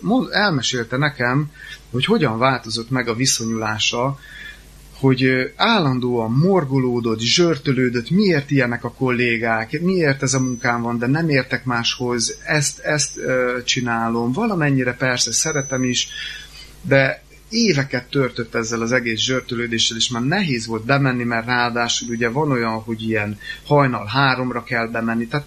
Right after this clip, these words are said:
nem egy ilyen fix, ö, menetrendje van, hanem me-, amikor megy a busz, akkor kell mennie. Hát ő vezet. Megterhelő, fárasztó, kevés ideje van mellette, családra, stb. És mondta, hogy ott tört meg ennek a,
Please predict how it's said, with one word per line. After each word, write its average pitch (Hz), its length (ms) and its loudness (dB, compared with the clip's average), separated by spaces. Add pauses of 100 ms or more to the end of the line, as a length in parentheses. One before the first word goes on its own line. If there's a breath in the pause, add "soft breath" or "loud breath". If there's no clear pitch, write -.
(140)
nem 233 240 2
egy 123 200 0
ilyen 120 180 0
fix, - 480 -2 (100)
ö, 110 380 -6
menetrendje 131 720 0
van, 113 220 0
hanem 120 260 -2
me-, 151 180 -4
amikor 123 500 -2
megy 123 200 0
a 110 60 -6
busz, 139 220 2
akkor 113 320 -4
kell 113 200 -4
mennie. 101 440 -8 (100)
Hát - 180 -6
ő 120 160 2
vezet. 104 240 -6 (960 loud breath)
Megterhelő, 110 720 0
fárasztó, 110 1000 -2 (260 loud breath)
kevés 135 400 2
ideje 117 260 -2
van 110 180 -6
mellette, 104 560 -6
családra, 110 480 -2
stb. 127 640 -4 (440 loud breath)
És 139 160 0
mondta, 208 300 2
hogy 123 220 -4
ott 226 360 0 (160)
tört 135 280 0
meg 135 220 0
ennek 113 360 -2
a, 117 380 -2